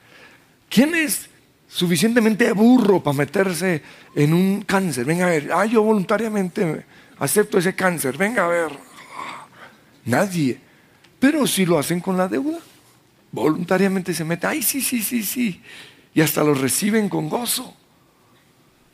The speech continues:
No, el, las deudas es una consecuencia del pecado. Eso es una maldición. No se meta ahí voluntariamente si no lo ha hecho ya.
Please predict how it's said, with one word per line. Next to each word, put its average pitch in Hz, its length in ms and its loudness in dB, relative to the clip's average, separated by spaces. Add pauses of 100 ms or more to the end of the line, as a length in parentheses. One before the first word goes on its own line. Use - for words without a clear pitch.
(180)
No, 269 460 -4
el, 208 220 -4 (500)
las 156 220 0
deudas 220 400 4
es 208 200 -2
una 208 240 -2
consecuencia 147 1300 -2 (1120)
del 139 200 2
pecado. 143 600 -2
Eso 139 180 -4
es 175 100 -4
una 202 180 0
maldición. 160 1300 -4
No 156 140 -2
se 175 160 -4
meta 185 380 -4
ahí 220 220 -2
voluntariamente 135 800 -2
si 120 160 -4
no 123 120 -4
lo 123 100 -2
ha 127 80 0
hecho - 220 -8
ya. 107 240 -12